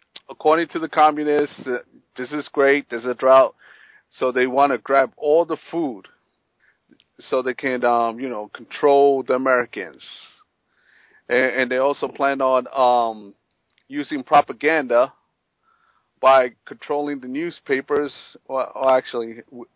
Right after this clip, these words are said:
we haven't gone that far, but controlling politicians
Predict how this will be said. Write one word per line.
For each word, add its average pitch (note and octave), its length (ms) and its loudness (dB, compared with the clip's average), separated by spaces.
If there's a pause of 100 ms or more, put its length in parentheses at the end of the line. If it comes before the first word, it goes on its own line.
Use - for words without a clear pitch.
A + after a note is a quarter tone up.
(420)
we B2 120 -6
haven't B2 220 -4
gone A#2 220 -8
that A2+ 240 -6
far, G#2 140 0
but B2 280 0 (280)
controlling D3 500 2
politicians C#3 720 2